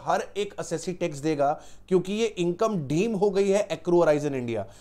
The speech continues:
और deemed to accrue or arise in India का मतलब क्या हो गया कि साहब, ये आपकी इंडियन इनकम हो गई,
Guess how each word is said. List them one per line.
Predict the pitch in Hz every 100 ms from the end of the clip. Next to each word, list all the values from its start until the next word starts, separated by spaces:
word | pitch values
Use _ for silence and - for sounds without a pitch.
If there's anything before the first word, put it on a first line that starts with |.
| -
और | 151 135
deemed | 139 202 208
to | - 170
accrue | - 190 196
or | 185 180
arise | 165 170 175
in | 180
India | 175 180
का | 175
मतलब | 165 165 170
क्या | 175 170
हो | 160
गया | 156 170
कि | 175
साहब, | 170 160 147 180 151
ये | 127 165 190 147
आपकी | 143 - 175
इंडियन | 180 151 143 139
इनकम | 131 120 123
हो | 113
गई, | 107